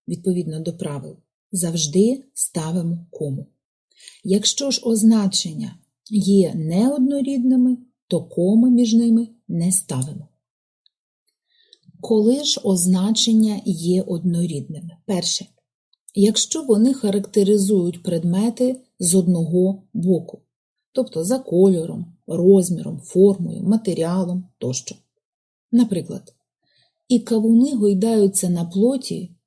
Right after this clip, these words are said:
мов дітвора в рябих смугастих сорочках». Коли ми говоримо про однорідні, неоднорідні означення, починаємо розбирати речення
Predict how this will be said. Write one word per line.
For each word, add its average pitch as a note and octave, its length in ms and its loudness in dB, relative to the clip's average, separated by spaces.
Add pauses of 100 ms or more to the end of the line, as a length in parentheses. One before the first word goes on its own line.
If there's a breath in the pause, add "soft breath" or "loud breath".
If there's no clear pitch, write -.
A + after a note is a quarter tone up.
(100)
мов G#3+ 240 4
дітвора F3 760 -2 (220)
в E3+ 100 -6
рябих E3 600 -2 (140)
смугастих D#3+ 800 -4
сорочках». - 760 -10 (1160)
Коли E3 200 0
ми F#3 80 0
говоримо F3 680 -4 (300 loud breath)
про E3+ 140 -2
однорідні, E3+ 560 0
неоднорідні E3 720 -4
означення, G3 680 -4 (320 soft breath)
починаємо F#3+ 1120 0
розбирати E3+ 840 -6
речення A#3+ 760 0